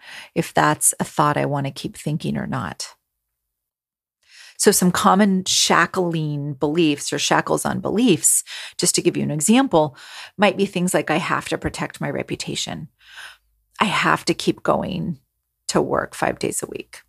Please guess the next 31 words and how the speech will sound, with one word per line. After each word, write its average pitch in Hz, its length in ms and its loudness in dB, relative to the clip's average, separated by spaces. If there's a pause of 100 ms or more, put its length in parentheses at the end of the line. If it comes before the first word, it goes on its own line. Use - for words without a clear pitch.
(1700)
Parents 170 340 2
should 160 120 4
always 151 240 4
put - 200 -2
children - 360 -8
first. - 540 -6 (840)
Doctors 160 380 2
should - 160 -6
always 143 260 -4
put - 160 -8
patients - 480 -8
first. - 600 -6 (600)
Or 123 220 4
patients - 540 -2
always - 340 -2
come - 240 -10
first. - 540 -8 (160)
Or, 139 440 2 (360)
"It's - 140 -10
bad 156 280 4
to 185 80 -6
be 151 140 -2
a 135 80 -2
quitter." - 400 -6 (920)
Or, 165 140 0
"I 170 120 4
don't 165 120 2
know 165 100 4
what 135 260 2
to - 180 -4
do. - 320 -8